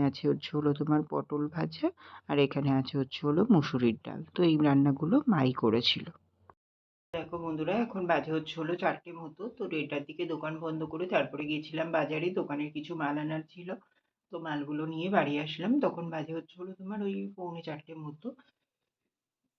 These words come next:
তো, তো তারপরেই স্নান করতে গেলাম, স্নান করে এসে তারপরে হচ্ছে হলো তোমার এই যে এখানে পুজো দিয়ে নিয়েছিলাম। দেখো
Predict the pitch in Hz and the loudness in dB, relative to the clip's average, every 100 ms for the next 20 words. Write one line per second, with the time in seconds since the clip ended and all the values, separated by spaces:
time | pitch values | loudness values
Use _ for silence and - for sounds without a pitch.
0 | _ 247 196 - _ 196 190 196 165 151 | _ -12 -12 -14 _ -14 -10 -4 -2 -2
1 | 156 165 170 175 151 160 156 175 175 170 | -6 -12 -10 -10 -6 -8 -8 -10 -8 -8
2 | 220 - 185 156 156 147 151 156 240 240 | -8 -10 -10 -10 -8 -6 -6 -4 -2 0
3 | 202 151 - 151 151 - - 156 139 151 | -2 -2 -6 -6 -6 -8 -10 -8 -6 -4
4 | 165 147 202 233 180 175 175 165 147 160 | -4 -4 -4 -8 -6 -8 -8 -12 -8 -4
5 | 156 156 156 156 170 202 214 185 - | -4 -4 -6 -6 -6 -4 -4 -6 -10